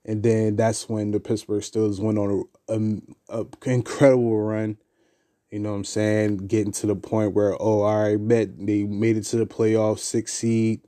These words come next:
Um, was able to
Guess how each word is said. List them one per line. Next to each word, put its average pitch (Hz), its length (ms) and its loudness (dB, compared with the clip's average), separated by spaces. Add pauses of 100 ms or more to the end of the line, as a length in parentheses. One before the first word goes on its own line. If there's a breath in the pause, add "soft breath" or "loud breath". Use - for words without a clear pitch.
(760)
Um, 101 640 -2 (760 soft breath)
was 104 200 -2
able 110 340 2
to 107 680 0